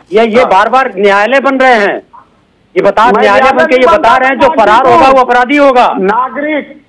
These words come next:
Speaker 1: ये न्यायालय का
Speaker 2: देश
Speaker 1: काम ना
Speaker 2: का
Speaker 1: करें।
Speaker 2: जवाबदेही नागरिक,
Speaker 1: फरार
Speaker 2: संविधान
Speaker 1: व्यक्ति
Speaker 2: का
Speaker 1: कभी भी अपराधी नहीं हो
Speaker 2: संविधान को
Speaker 1: सकता है।
Speaker 2: जानने वाला नागरिक।
Speaker 1: ये
Speaker 2: आपके
Speaker 1: एक
Speaker 2: तरफ नहीं, मैं
Speaker 1: डिसीजन,
Speaker 2: तो
Speaker 1: ये
Speaker 2: बात
Speaker 1: डिसीजन
Speaker 2: करता हूँ।
Speaker 1: न्यायालय लेगा,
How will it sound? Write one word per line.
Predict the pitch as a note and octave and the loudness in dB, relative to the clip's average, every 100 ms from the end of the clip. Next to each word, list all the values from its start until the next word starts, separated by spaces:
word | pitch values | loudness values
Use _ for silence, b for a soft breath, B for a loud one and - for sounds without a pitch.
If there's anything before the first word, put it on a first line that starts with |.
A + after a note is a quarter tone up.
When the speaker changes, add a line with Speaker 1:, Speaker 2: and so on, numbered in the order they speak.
| _ G#3+ | _ -2
Speaker 1:
ये | |
न्यायालय | A#3 A#3 A#3 A#3+ B3+ | 0 2 2 0 0
का | B3+ | 0
Speaker 2:
देश | B3 | 0
Speaker 1:
काम | B3+ B3 | 0 0
ना | C#4 | -2
Speaker 2:
का | B3+ | 0
Speaker 1:
करें। | D4+ | 0
Speaker 2:
जवाबदेही | C4 B3+ C4 | 0 -4 -4
नागरिक, | A3+ G#3 A#3 | -4 -4 -4
Speaker 1:
फरार | G#3 G#3+ B3 C#4 | 0 2 2 0
Speaker 2:
संविधान | |
Speaker 1:
व्यक्ति | C4+ A#3+ - | 0 0 0
Speaker 2:
का | C4 | 0
Speaker 1:
कभी | B3 C#4 | 0 0
भी | C#4+ | -2
अपराधी | B3+ C4 C4 B3+ | 0 -2 0 0
नहीं | C4 | 2
हो | B3 | 2
Speaker 2:
संविधान | A#3 B3 | 0 0
को | |
Speaker 1:
सकता | A#3 F#3 | 0 0
है। | |
Speaker 2:
जानने | D#3+ D4 | 0 -2
वाला | C4+ B3+ | 0 -2
नागरिक। | A#3+ A3 A3 C#4 | -2 -4 -6 -12
Speaker 1:
ये | D#4+ - _ _ _ G3 | -14 -20 _ _ _ -2
Speaker 2:
आपके | A3 B3+ | 0 2
Speaker 1:
एक | |
Speaker 2:
तरफ | C4+ A#3 C4+ | 2 2 2
नहीं, | C#4+ | 0
मैं | A#3+ | 0
Speaker 1:
डिसीजन, | A#3+ D4 | 0 0
Speaker 2:
तो | D4+ | -2
Speaker 1:
ये | D4 A#3+ | 0 0
Speaker 2:
बात | |
Speaker 1:
डिसीजन | B3+ B3+ B3+ | 2 0 0
Speaker 2:
करता | C#4+ | 0
हूँ। | C#4+ | 0
Speaker 1:
न्यायालय | B3+ B3+ B3 C4 | 2 0 0 0
लेगा, | C4+ D4 C4+ C#3+ | 0 2 0 -2